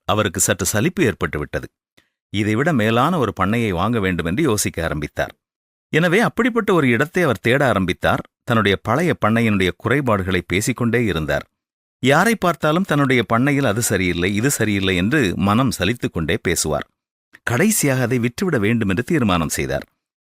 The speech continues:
அதற்காக ஒரு தரகருடைய உதவியை நாடினார்.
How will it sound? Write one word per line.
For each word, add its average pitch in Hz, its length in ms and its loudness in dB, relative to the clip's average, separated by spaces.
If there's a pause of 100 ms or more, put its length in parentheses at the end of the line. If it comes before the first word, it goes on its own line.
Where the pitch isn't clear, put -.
அதற்காக 127 500 0
ஒரு 104 200 0
தரகருடைய 98 480 0
உதவியை 95 440 0
நாடினார். 87 500 0